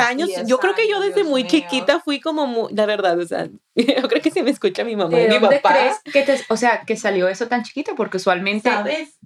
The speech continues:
Speaker 2: ha-, ha-,
Speaker 1: Sí.
Speaker 2: hablamos mucho de eso, que casi todas nuestras invitadas a los diez años queríamos, "Quiero tener un príncipe, un esposo, esto y lo otro, quiero un, una, mi vida que se vea como una
Speaker 1: Claro.
Speaker 2: telenovela".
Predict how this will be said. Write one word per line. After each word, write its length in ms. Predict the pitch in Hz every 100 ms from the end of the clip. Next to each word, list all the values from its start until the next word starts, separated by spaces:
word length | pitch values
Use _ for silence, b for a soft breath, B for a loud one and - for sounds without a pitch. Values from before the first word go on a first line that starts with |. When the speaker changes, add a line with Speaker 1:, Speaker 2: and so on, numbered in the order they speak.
| -
Speaker 2:
ha-, 240 | 208 -
ha-, 100 | 180 202
Speaker 1:
Sí. 40 |
Speaker 2:
hablamos 340 | 202 196 196 226
mucho 320 | 226 226 254
de 240 | 226 190
eso, 240 | 180 196 214
que 240 | 240 185 _
casi 220 | 196 196
todas 160 | 233 254
nuestras 240 | 277 269
invitadas 480 | 233 185 175 185 226 b b b
a 100 | 240
los 120 | 233
diez 220 | 180 196
años 260 | 214 214 233
queríamos, 500 | 233 196 196 214 208 b b b
"Quiero 240 | - 208 208
tener 240 | 226 208
un 120 | 208 208
príncipe, 580 | 220 208 202 208 196
un 100 | 196
esposo, 680 | 208 208 - 220 220 214 196
esto 200 | 190 226
y 40 |
lo 220 | 214 202 202
otro, 220 | 208 202 466
quiero 160 | 196
un, 120 | 208
una, 440 | 208 208 202 208 214
mi 240 | 202 196
vida 220 | 190 202
que 100 | 208
se 100 | 214
vea 140 | 196 190
como 140 | 208
una 160 | 214 196
Speaker 1:
Claro. 80 | 196
Speaker 2:
telenovela". 580 | 214 196 175 170 160